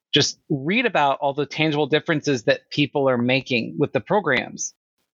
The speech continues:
And then, Peggy, I know you also have a fairly interesting family connection to R C P of Dane County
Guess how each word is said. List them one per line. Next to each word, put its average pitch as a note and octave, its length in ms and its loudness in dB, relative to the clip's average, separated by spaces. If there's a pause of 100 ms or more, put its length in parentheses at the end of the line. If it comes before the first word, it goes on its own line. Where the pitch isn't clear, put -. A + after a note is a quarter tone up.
And F3+ 180 0
then, F3+ 420 0 (600)
Peggy, A#3 260 0
I F#3+ 120 0
know G3+ 180 2
you G#3+ 280 -2
also G#3+ 360 2
have F3+ 500 2 (240)
a E3+ 220 2
fairly F3+ 300 2
interesting F3 500 0
family G3 400 2
connection E3 500 0
to D3 360 2
R C#3 160 4
C D3 160 -2
P C#3+ 260 -2
of D3 160 -2
Dane D3 320 0
County B2+ 640 0